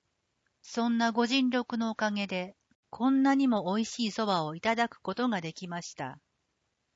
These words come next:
日常では見えない影の部分に思いを馳せて、おかげさまと思える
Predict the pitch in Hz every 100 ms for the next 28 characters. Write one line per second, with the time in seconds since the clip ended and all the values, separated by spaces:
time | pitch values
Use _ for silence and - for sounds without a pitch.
0 | _ _ _ - 208 - 262 262 247 233
1 | 202 175 180 240 214 170 147 147 _ _
2 | _ _ _ _ 254 269 240 190 202 190
3 | 180 165 151 160 - _ _ 202 220 247
4 | 262 214 - 151 185 - 160 156 156 _
5 | _ _ _ _ _ _ _ - 185 254
6 | 254 247 233 226 226 202 196 214 220 214
7 | 196 190